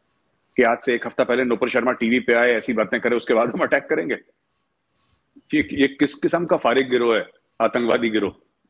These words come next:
अरे भाई, आप ये देखिए कि अगर आपको भारत के खिलाफ कार्रवाई करनी है, मैं अलकायदा की बात कर रहा हूँ, अगर भा-, अलकायदा को भारत के खिलाफ कार्रवाई करनी, किसने रोका अलकायदा को? हमने तो नहीं बोला,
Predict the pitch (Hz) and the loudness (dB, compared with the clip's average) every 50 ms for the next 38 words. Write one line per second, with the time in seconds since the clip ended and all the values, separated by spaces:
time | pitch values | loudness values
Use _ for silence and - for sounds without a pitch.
0 | _ _ - - - - _ _ _ _ - 110 127 139 117 113 151 185 214 - | _ _ -20 -20 -20 -20 _ _ _ _ -4 0 0 2 2 2 2 2 0 -4
1 | - - 113 110 113 - - 135 123 107 202 95 - - - 156 175 - - - | -6 -4 0 0 0 2 2 0 0 0 0 -2 -2 -2 -2 -2 -2 -2 0 0
2 | 110 104 120 156 170 - 110 104 101 107 - - - 175 92 90 92 107 110 - | 0 2 2 0 0 2 0 0 0 -2 -4 -4 -4 -4 -2 -2 -2 -2 -2 -2
3 | - 139 - 95 98 104 127 - - 90 87 90 95 107 117 - 131 127 113 160 | -4 -4 -2 0 2 2 2 2 0 -2 -2 0 -2 -2 0 0 0 0 0 -2
4 | 127 107 110 117 113 110 120 123 139 - - - - 95 90 80 - - - - | -2 -2 0 0 0 0 0 2 2 2 0 0 -2 -8 -8 -8 -10 -14 -18 -16
5 | 90 92 101 110 131 135 - _ _ _ _ _ _ _ _ _ _ _ - - | -12 -6 -4 -2 -2 -2 -4 _ _ _ _ _ _ _ _ _ _ _ -14 -10
6 | 101 87 92 104 - - 107 113 104 95 - 107 113 143 147 143 120 139 131 131 | -4 -2 -2 -2 -2 -4 -2 -2 0 2 2 0 2 0 -2 -2 0 0 0 0
7 | 131 - 147 - 123 131 131 - - 123 117 135 151 147 151 147 175 196 196 196 | 0 -2 -4 -2 0 0 0 2 0 0 2 2 0 0 0 0 0 -2 -2 -4
8 | - 254 233 220 170 160 123 107 95 - 90 82 85 80 - 87 85 90 104 135 | 0 2 2 2 4 2 0 0 -2 -4 -8 -8 -10 -12 -12 -10 -8 -6 -4 0
9 | 151 180 214 233 208 185 156 143 | 0 0 2 2 2 2 2 2